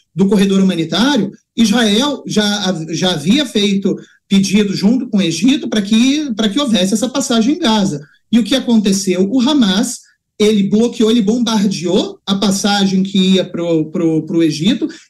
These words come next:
Inclusive, o Hamas matou por volta de setenta pessoas, na maioria mulheres e crianças que estavam indo pra lá. Então,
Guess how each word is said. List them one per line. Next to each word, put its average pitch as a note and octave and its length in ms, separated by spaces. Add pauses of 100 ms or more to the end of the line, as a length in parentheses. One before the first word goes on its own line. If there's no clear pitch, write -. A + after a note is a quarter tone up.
Inclusive, C4 880 (220)
o C#4 120
Hamas A3+ 400
matou A#3 340
por C#4 220
volta A3+ 420
de G3 220
setenta A3+ 640
pessoas, A#3 640 (240)
na F3+ 140
maioria F#3+ 560
mulheres G#3+ 580
e E3 100
crianças A#3 560
que - 140
estavam A3+ 720
indo C4 380
pra F3+ 160
lá. D3 260 (880)
Então, A3+ 520